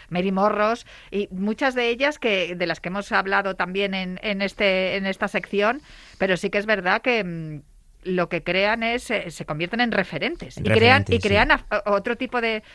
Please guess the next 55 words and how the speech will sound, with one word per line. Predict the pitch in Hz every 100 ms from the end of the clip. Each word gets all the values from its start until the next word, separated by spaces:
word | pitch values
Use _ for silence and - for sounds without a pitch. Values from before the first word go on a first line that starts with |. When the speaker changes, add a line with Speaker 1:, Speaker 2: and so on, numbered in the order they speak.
| -
Speaker 1:
o |
sea, | 202
crean | 185 196 214
más, | 240 254
más | 226 233
jugadoras | - 254 214 240
que | 262 190
quieren | 214
ser | 247 226
como | 156 156
ellas. | 262 -
Speaker 2:
Claro, | 98 90
sobre | - 127
todo | 131 156 185 - -
el | 123 127
club | 143
femenil, | 160 156 131 101
por | 110
ejemplo, | 107 104 101 92
el | 110 101
que | 98
gana, | 90 135 196
que | - 113
gana | 98 120 104 - 147 -
todos | - 127 139 131
los | 120
campeonatos, | 127 117 113 117 101
casi | 92 90 95
todos, | 90 120 101
durante | 104 101 95
los | 98
años | 110 107
treinta, | - 120 143 233 - - - - - - _
eh, | - - -
tiene | - 131
un, | 165 -
un | 135
equipazo, | 139 135 107 92 98
jugadoras | 90 110 104 127
que | 135
hemos, | 147 139 139
que | -
las | 117 110
hemos | 123 131
visto, | 143 - 151
deportistas | 113 110 120 135
que | 135
las | 131
hemos | 131 127
visto | 123 131
también | 139 120 120
en | 120
otros, | 120 127 117 120
eh, | 98 95
deportes. | 92 98 101 95